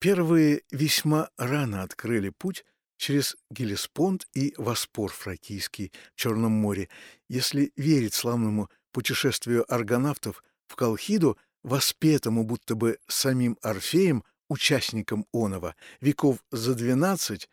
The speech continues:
до Рождества Христова. В сем любопытном стихотворении, основанном, по крайней мере, на древнем предании, названы Кавказ, славный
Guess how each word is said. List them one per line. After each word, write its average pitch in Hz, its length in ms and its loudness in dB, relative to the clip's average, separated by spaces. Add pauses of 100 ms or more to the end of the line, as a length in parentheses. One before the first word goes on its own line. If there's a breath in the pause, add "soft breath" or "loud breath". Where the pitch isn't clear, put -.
(140)
до 113 400 -2
Рождества 95 800 -6 (200)
Христова. 90 640 -10 (800)
В - 40 -10
сем 143 380 4
любопытном 139 720 2
стихотворении, 120 880 0 (240)
основанном, 135 640 0
по 110 120 -4
крайней 101 340 -4
мере, 101 320 -2 (240 soft breath)
на 117 240 -2 (100)
древнем 107 560 -2
предании, 120 720 -2 (400)
названы 127 560 0 (100)
Кавказ, - 720 -6 (280)
славный 117 720 -2